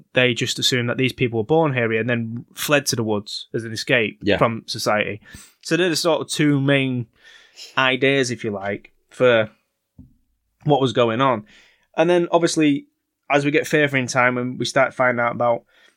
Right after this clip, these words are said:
Speaker 1: cavemen and stuff like that, then, then it be-, became, uh, people seeing Neanderthals.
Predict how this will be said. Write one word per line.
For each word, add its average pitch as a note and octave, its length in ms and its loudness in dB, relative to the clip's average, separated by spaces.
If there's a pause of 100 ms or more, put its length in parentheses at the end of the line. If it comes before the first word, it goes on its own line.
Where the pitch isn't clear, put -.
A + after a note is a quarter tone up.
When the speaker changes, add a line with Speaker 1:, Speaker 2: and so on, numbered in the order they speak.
(320)
Speaker 1:
cavemen B2 440 2
and A#2 100 -2
stuff - 260 -6
like A#2 200 2
that, A2+ 340 0
then, C3+ 380 0
then C#3 140 2
it C3 120 -4 (580)
be-, D3 80 4
became, C3+ 720 0
uh, A#2+ 460 2
people C3 300 0
seeing A#2+ 600 0
Neanderthals. B2+ 800 -2